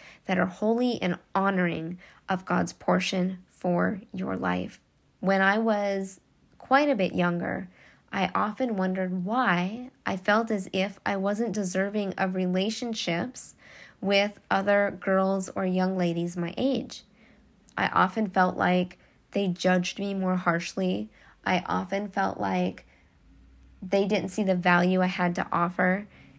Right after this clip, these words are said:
And it bothered me because I felt like I was a really good friend. I was there for them. I would go the extra mile. I would do all the things. And it was not until I took responsibility for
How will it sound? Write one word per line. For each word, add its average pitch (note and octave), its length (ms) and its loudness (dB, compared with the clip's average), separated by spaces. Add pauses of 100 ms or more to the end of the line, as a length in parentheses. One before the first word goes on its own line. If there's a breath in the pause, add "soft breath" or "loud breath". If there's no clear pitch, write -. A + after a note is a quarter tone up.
(100)
And G#3 380 0
it G#3 220 -2
bothered A3+ 400 4
me G3 180 0
because F3+ 560 -2
I F#3+ 100 -4
felt A3+ 380 0
like F3+ 420 0
I F#3+ 120 2
was G3+ 180 -4
a F#3 120 0
really F#3 680 2 (100)
good G#3 220 0
friend. F3+ 480 0 (600 soft breath)
I G3+ 100 2
was F#3+ 260 2
there G3 400 4
for G#3 180 -4
them. F3+ 340 -2
I G3 100 -4
would F#3+ 260 -2
go A3+ 240 6
the A3 200 0
extra G3 340 -4
mile. F#3+ 380 -2
I G3 60 -4
would F3+ 260 -2
do A#3+ 260 2
all G3+ 180 -4
the F#3+ 120 -6
things. F#3 540 0 (480 soft breath)
And G#3+ 180 2
it A3 120 4
was A#3 340 2
not C4 240 0
until A3 520 -2
I F#3+ 120 -2
took A3+ 280 -8
responsibility F#3+ 1200 0 (320 loud breath)
for F3+ 460 2